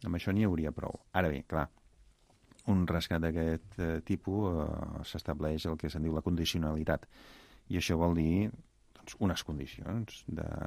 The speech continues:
de compliment de determinats objectius, que no sabem quins serien, però que podem suposar que és, doncs, un estricte compliment dels objectius de dèficit, de deute, de sanejament, de les en-, de, del sector públic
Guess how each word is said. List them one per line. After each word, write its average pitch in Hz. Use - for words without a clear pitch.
de 73
compliment 87
de 98
determinats 80
objectius, 85
que 71
no 69
sabem 73
quins -
serien, 90
però -
que -
podem 67
suposar 71
que 85
és, 73
doncs, -
un 71
estricte 69
compliment 73
dels 85
objectius 73
de 69
dèficit, 90
de 80
deute, 92
de 98
sanejament, 101
de 85
les 80
en-, 76
de, -
del 50
sector -
públic 110